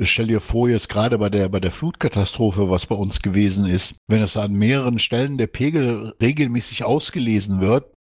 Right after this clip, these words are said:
das halt über eine gewisse Zeit gewisse Trends erkennt und weiß, was normal und was nicht normal ist, der sich gleichzeitig abgleicht mit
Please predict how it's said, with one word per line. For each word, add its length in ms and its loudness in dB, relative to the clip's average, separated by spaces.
das 220 -8
halt 220 -2
über 160 -4
eine 140 -2
gewisse 420 -4
Zeit 460 -2
gewisse 400 -4
Trends 420 -2
erkennt 480 -2
und 160 -4
weiß, 300 2
was 220 -2
normal 520 2
und 140 -4
was 160 -2
nicht 260 -2
normal 480 2
ist, 320 -4
der 100 4
sich 200 -8
gleichzeitig 680 -4
abgleicht 640 -2
mit 240 -4